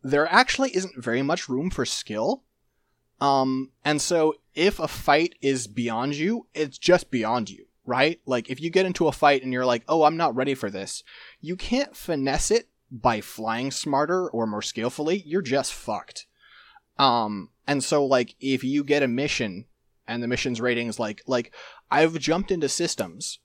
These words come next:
where, I know the missions are randomly generated, but they're generated based on the system you're in.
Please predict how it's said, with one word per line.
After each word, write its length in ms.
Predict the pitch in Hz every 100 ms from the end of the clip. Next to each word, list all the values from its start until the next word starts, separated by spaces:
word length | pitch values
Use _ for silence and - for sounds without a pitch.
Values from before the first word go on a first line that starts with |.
| -
where, 380 | 123 123 117 117
I 60 |
know 80 | 131
the 140 | 120
missions 560 | 127 131 131 143 147 123
are 100 | 117
randomly 380 | 120 127 117 107
generated, 500 | 139 139 117 120 113
but 80 | 117
they're 100 | 117
generated 540 | 147 185 151 131 107
based 320 | 123 139 - -
on 280 | 127 127
the 80 | 113
system 380 | - 151 - 113
you're 180 | 104 123
in. 280 | 175 127